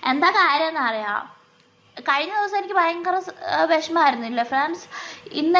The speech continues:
എനിക്ക് ഭയങ്കര സന്തോഷാണ്. കാരണം നമ്മുടെ പ്രൊഫൈലിൽ, നമ്മുടെ Facebook പേജിൽ ഒമ്പതിനായിരം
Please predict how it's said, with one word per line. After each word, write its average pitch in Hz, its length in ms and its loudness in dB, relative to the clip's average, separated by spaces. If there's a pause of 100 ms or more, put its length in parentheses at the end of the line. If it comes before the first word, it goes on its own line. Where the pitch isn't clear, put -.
എനിക്ക് 285 260 -4
ഭയങ്കര 254 260 2 (120)
സന്തോഷാണ്. 254 600 2 (420)
കാരണം 349 400 6 (500)
നമ്മുടെ 349 360 6 (1040)
പ്രൊഫൈലിൽ, 349 600 2 (680)
നമ്മുടെ 302 360 0 (120)
Facebook 320 420 -4 (220)
പേജിൽ 285 460 -2 (800)
ഒമ്പതിനായിരം 403 1400 6